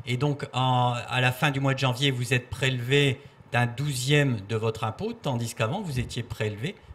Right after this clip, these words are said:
de dix pour cent de votre impôt. Et c'est un peu le même raisonnement aussi pour les tiers provisionnels. Quand on compare, on s'aperçoit que l'impôt est plus étalé sur l'année.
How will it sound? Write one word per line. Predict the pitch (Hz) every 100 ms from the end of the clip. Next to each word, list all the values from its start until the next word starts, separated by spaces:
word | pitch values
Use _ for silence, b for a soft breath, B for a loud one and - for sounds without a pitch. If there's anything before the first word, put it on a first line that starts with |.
| -
de | 104
dix | 95 147
pour | - 165 147
cent | - 170 202 - -
de |
votre | 117 123 -
impôt. | 139 - 127 B B
Et | 123
c'est | -
un | 127
peu | 160
le | 156
même | 147 147
raisonnement | 139 139 143 151
aussi | 147 165
pour | 147 139
les | 120
tiers | - 143 -
provisionnels. | 143 120 117 120 123 196 220 B B -
Quand | 123 131
on |
compare, | 120 120 110 147 185 208 -
on | 123
s'aperçoit | - 117 117 - - 165 196
que | - 151 190
l'impôt | 123 123 131 185
est | 151
plus | - 170 202 190
étalé | 180 185 170 175
sur | - 156
l'année. | 143 127